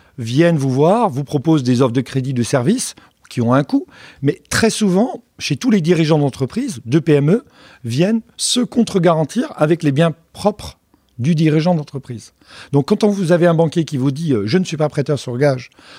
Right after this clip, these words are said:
je prête de l'entre-, de l'argent à l'entreprise et je ne viens pas chercher le patrimoine du chef d'entreprise », ça change déjà beaucoup les choses. Ensuite, euh, les banquiers traditionnels vous parlent de financer vos locaux, vous financer, euh, vos travaux,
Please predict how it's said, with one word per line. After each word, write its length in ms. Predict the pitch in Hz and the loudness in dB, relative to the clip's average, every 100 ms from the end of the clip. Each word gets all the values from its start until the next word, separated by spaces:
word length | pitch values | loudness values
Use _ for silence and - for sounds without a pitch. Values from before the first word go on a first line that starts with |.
| - | -8
je 200 | 123 131 | 0 4
prête 280 | 202 - 190 | 4 2 -2
de 80 | 151 | 2
l'entre-, 340 | 151 151 185 | 0 0 -6
de 140 | 160 165 | 0 2
l'argent 320 | 185 139 165 | 2 2 0
à 20 | |
l'entreprise 540 | 147 - 143 170 143 - | 0 0 -2 -2 -2 0
et 100 | 156 | 0
je 120 | 139 | 2
ne 100 | 156 | 0
viens 180 | 143 165 | 0 0
pas 280 | 147 185 160 - - - - | 2 2 0 -6 -20 -20 -12
chercher 720 | - 202 - - 214 180 139 - | -2 -2 0 0 4 4 2 0
le 160 | 175 | 0
patrimoine 500 | 202 185 - 156 151 | 2 -2 -2 0 0
du 80 | 123 | 0
chef 160 | 135 120 | -4 -6
d'entreprise », 460 | 117 - 208 - _ | -6 -6 -6 -6 _
ça 180 | - 131 | -10 -8
change 240 | - 165 139 | -6 -4 -2
déjà 180 | 117 | 0
beaucoup 220 | 110 104 127 | -2 -2 -2
les 100 | 151 | -2
choses. 280 | 135 110 - _ - - | -4 -6 -10 _ -18 -2
Ensuite, 480 | 151 - 190 180 - | 0 2 0 0 0
euh, 140 | 123 120 - - - _ | 0 -2 -10 -20 -20 _
les 120 | 127 135 | 0 2
banquiers 260 | 147 - | 2 -2
traditionnels 680 | 147 135 123 143 147 151 131 - - | -4 -4 -4 0 4 4 0 -6 -6
vous 140 | 120 | -4
parlent 340 | 139 135 135 | 0 0 0
de 140 | 113 110 | -2 -6
financer 640 | - 127 120 - 135 131 | -6 -4 -4 -2 0 0
vos 180 | 117 110 | 2 2
locaux, 440 | 151 - 151 151 | 2 2 4 4
vous 120 | 139 | 2
financer, 600 | 107 - 117 110 131 135 | -2 -4 -2 -2 -2 0
euh, 40 | 113 | 0
vos 160 | 98 | 0
travaux, 560 | 110 - 165 147 165 170 | -4 0 0 2 2 2